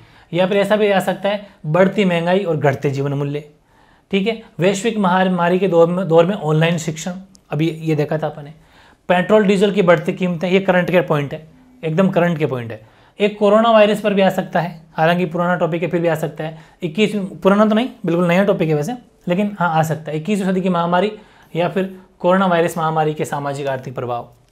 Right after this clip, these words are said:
काफ़ी हमारी इकोनॉमी को डाउन कर दिया था इसने। फिर मेक इन इंडिया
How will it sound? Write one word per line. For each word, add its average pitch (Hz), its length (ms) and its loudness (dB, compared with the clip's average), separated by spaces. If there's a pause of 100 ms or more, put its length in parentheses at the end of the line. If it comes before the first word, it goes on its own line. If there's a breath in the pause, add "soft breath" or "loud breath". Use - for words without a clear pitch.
(160)
काफ़ी 190 300 2
हमारी 175 200 0
इकोनॉमी 170 260 -2
को 170 60 -2
डाउन 160 220 0
कर 156 80 -2
दिया 156 140 0
था 160 60 -2
इसने। 175 220 -10 (640 soft breath)
फिर 208 140 0
मेक 180 260 0
इन 214 100 2
इंडिया 220 360 4